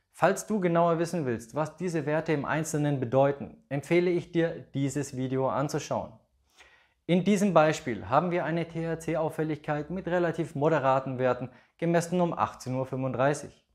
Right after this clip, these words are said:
Doch auch diese Werte lassen den Schluss zu, dass der letzte Konsum zumindest noch am Tag der Kontrolle stattfand, wobei die verhältnismäßig niedrige T-H-C-Carbonsäure keine Hinweise auf einen täglichen beziehungsweise regelmäßigen Konsum gibt.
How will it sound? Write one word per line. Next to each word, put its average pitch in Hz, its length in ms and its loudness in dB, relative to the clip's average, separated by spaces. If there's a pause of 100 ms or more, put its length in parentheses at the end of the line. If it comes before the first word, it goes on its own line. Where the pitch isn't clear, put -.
(420)
Doch 170 180 2
auch 165 260 -2
diese 190 460 0
Werte 147 320 0
lassen 151 380 0
den 123 160 -2
Schluss 190 340 -4
zu, 175 260 -2 (220)
dass 156 220 -4
der 165 100 -2
letzte 165 380 -2
Konsum 147 500 -2
zumindest 185 640 0
noch 180 240 0
am 151 240 -6
Tag 147 320 2
der 147 140 -4
Kontrolle 117 500 -4
stattfand, 147 560 0 (360)
wobei 160 280 0
die 175 140 -2
verhältnismäßig 143 1040 -2
niedrige 165 580 0
T-H-C-Carbonsäure 139 1500 0 (340)
keine 120 320 0
Hinweise 123 640 -2
auf 135 160 -4
einen 131 320 -6
täglichen 175 640 -4
beziehungsweise 131 800 -2
regelmäßigen 120 920 -2
Konsum 143 420 -2
gibt. 110 280 -8